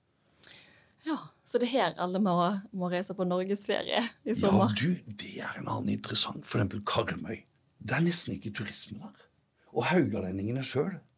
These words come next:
Speaker 2: altså på, på Karmøy er det nesten ikke en hytte. Eh, og selv, haugalendinger selv, de har jo hytter innover i fjordene. Pluss oppe på, på fjellet, altså med Folgefonna og oppover der. Så på Karmøy, det er jo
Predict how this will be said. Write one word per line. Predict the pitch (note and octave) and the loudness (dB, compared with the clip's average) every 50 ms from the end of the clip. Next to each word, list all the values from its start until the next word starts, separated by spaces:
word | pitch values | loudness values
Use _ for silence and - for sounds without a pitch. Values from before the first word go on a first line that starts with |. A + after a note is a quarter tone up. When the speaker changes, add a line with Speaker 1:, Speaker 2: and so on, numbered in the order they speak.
| _ _ _ - | _ _ _ -6
Speaker 2:
altså | - A#2+ F3 - | -4 -4 -4 -4
på, | - - - - - - - - | -6 -8 -8 -8 -14 -16 -8 -6
på | C#3 D3 - - | -6 -4 -2 -4
Karmøy | D#3+ B2 G#2+ - | -2 -2 -4 -4
er | - - D#3+ | -4 -4 -4
det | E3+ D#3 | -4 -4
nesten | - - - G2+ | -4 -6 -6 -6
ikke | F#2 - G#2+ | -8 -6 -6
en | G2+ A#2 | -6 -6
hytte. | C#3 - _ - - - - - _ _ _ _ _ _ _ _ - - - - _ _ _ _ _ _ - | -6 -8 _ -14 -14 -14 -14 -14 _ _ _ _ _ _ _ _ -20 -20 -20 -20 _ _ _ _ _ _ 2
Eh, | D#3+ D3+ D#3 - | 4 4 4 4
og | - D3 D3+ | 4 2 2
selv, | - - - A#2 A#2+ C#3 F#3+ G#3+ G#3 - - - - | 4 2 2 4 6 8 8 8 6 4 -4 -4 0
haugalendinger | - E3+ C#3+ A2 A2+ A2 A#2 B2 C#3 C#3+ - | 2 2 4 4 2 2 2 2 0 0 0
selv, | - C#3 D3 F3 G3 D#3 A#2+ | 0 0 0 0 0 -2 -4
de | G#2+ A2+ C#3+ G3 - - | -6 -6 -4 -6 -6 -8
har | - - - - B2 B2+ C#3 | -10 -10 -2 2 2 4 4
jo | D3 | 4
hytter | C#3+ D#3+ D#3 - - C3 A2+ - | 2 0 -2 -2 -8 -10 -10 -6
innover | - G2+ G#2 F#2+ F#2+ G2+ G2+ A#2 C3 | -4 -2 -2 -2 -2 -4 -4 -6 -6
i | B2 | -6
fjordene. | - - - D3+ A2+ F#2+ F#2+ - - - G#2+ C#3+ - - - _ _ _ _ _ _ _ _ _ _ - | -6 -4 -4 -2 -4 -4 -6 -8 -10 -8 -8 -8 -8 -10 -12 _ _ _ _ _ _ _ _ _ _ -4
Pluss | - C#3+ F3+ F3 - - D#3+ | 0 0 0 0 0 -4 -4
oppe | A#2 - B2 G#2 | -4 -4 -6 -6
på, | G#2 A#2+ A#2+ A#2+ A#2+ A#2+ A#2+ A#2+ A#2+ A#2+ B2 A#2+ A2 G#2 - - | 0 2 4 6 6 6 6 6 6 6 4 2 0 -4 -8 -6
på | C#3 C3+ | -6 -6
fjellet, | - - A2 F#2+ F2 F2 F2 G2 | -4 -4 -4 -4 -4 -4 -4 -4
altså | F#2 F2+ - - - E2 E2+ | -4 -4 -4 -8 -12 -12 -12
med | F2 F2 E2+ - - | -10 -10 -10 -10 -6
Folgefonna | - A2+ G2 - - - - - - - E2 E2 D#2 - - - | -4 -4 -4 -4 -6 -12 -12 -10 -10 -10 -8 -8 -10 -8 -8 -8
og | - - - F2 - - - - - D4 | -10 -12 -12 -14 -14 -12 -12 -12 -12 -10
oppover | C#4 - - - D#2 D#2 | -10 -10 -8 -8 -8 -8
der. | - - - _ _ _ _ _ _ _ _ _ _ _ _ _ _ _ _ _ _ _ _ - | -10 -12 -16 _ _ _ _ _ _ _ _ _ _ _ _ _ _ _ _ _ _ _ _ -8
Så | - - F3 - | -4 -4 -2 -2
på | E3+ - | -2 -4
Karmøy, | - - G3 G3+ G#2+ F#2+ A2+ D3+ D#3+ | 0 0 0 0 2 2 2 2 2
det | - - | 0 -2
er | - - - C3+ | -2 0 2 2
jo | D3+ | 2